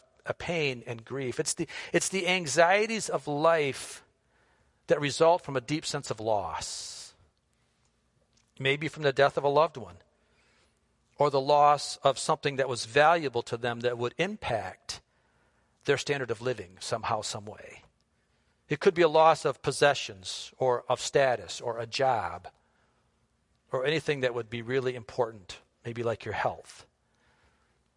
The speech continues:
And for today, for us today, it's very similar in that. That's the, those are the things that typically cause us to mourn. People mourn over major disasters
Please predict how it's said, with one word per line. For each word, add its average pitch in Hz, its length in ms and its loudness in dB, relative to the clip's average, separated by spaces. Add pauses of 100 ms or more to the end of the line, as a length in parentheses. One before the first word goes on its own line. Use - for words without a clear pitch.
(280)
And 151 120 -2
for 170 120 -2
today, 170 600 2 (280)
for 156 160 4
us 147 160 2
today, 156 420 2
it's 143 220 0
very 135 260 0
similar 180 440 -4
in 110 160 -6
that. 104 200 -8
That's 151 280 4
the, 175 120 -2
those 185 380 2
are 240 60 -10
the 214 80 6
things 170 320 -4
that - 180 0
typically 143 680 -2 (380)
cause 208 500 4
us 123 280 0 (1000)
to 143 120 -6
mourn. 127 460 -6 (960)
People 185 280 2
mourn 170 500 4
over 135 240 2
major 139 360 0
disasters 120 840 -4